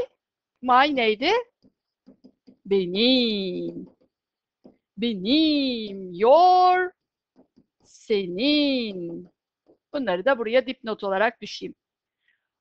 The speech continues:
Okay, she's excited. Evet, hatta buraya bir so ekleyelim, daha da güzel olsun. She's so excited.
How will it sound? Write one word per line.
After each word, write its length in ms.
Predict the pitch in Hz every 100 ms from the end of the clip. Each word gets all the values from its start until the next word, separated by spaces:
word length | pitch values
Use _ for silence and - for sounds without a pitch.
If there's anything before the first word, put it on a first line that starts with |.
| -
Okay, 400 | 240 302 311 330
she's 460 | - 427 370 - -
excited. 680 | 269 226 277 330 349 339 - - _ _ _ _ _ _ _ _ _
Evet, 260 | 240 196 -
hatta 380 | 254 - 277 277
buraya 240 | 285 294
bir 80 | 269
so 340 | - - 359 233
ekleyelim, 600 | 185 - 202 208 269 262
daha 200 | 240 208
da 40 |
güzel 240 | 180 185
olsun. 320 | 180 - 254 - _ _
She's 440 | - 392 311 - -
so 180 | 415
excited. 540 | 311 214 214 196 175